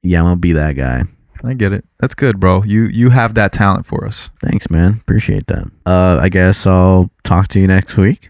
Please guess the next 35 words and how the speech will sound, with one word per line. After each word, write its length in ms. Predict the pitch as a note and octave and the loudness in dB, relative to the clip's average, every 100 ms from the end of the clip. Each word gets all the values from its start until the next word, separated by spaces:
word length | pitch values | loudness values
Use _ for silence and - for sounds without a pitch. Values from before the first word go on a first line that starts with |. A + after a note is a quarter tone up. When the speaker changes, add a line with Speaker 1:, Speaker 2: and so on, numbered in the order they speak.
| - | -6
Speaker 2:
Um, 540 | G2 F#2+ G2+ G2 G2+ A2 | 0 2 2 0 -6 -6
dude, 240 | A#2+ D3+ G2+ | -4 -2 -4
uh, 40 | _ - - | _ -20 -10
w-, 160 | G#2+ - _ | -10 -10 _
you 120 | - F#2+ | -6 -6
don't, 100 | - | -6
you 100 | A2 | -6
don't 100 | G2+ | -4
wanna 140 | F#2 F#2+ | -2 -2
go 160 | G2 | -4
camping? 400 | E2+ F#2 A#2+ F3 | -2 -4 -4 -4
I 80 | D3 | -6
thought 140 | - A2 | -2 -2
we 60 | |
were 100 | A2 | -2
going 180 | G2+ G2 | -2 -4
camping 300 | - D#3+ C#3 | -4 -6 -4
tomorrow. 400 | G2+ G2 F#2+ G2+ _ | -4 -2 -2 -4 _
Speaker 1:
Yeah, 140 | G2+ G#2 | 0 0
but 160 | G2+ | 0
people 200 | A2 B2+ | 0 0
don't 180 | G2+ F2+ | 2 2
know 140 | F2+ F#2 | 2 2
that. 240 | C#2 C2 | 0 -2
They, 160 | D#2+ - - | -4 -4 -4
they're 180 | E2+ | -4
just 200 | F2 F#2+ | -2 -2
gonna 160 | F2 E2+ | -2 -2
think 220 | F2 E2 - | -2 -4 -6
we're 80 | E2+ | -6
gonna, 220 | D2 C#2 | -4 -4
like, 200 | A1+ - | -6 -4
talk 300 | - - - | -4 -4 -6
next 300 | - - - | -8 -8 -8
week. 320 | D#2 - | -8 -8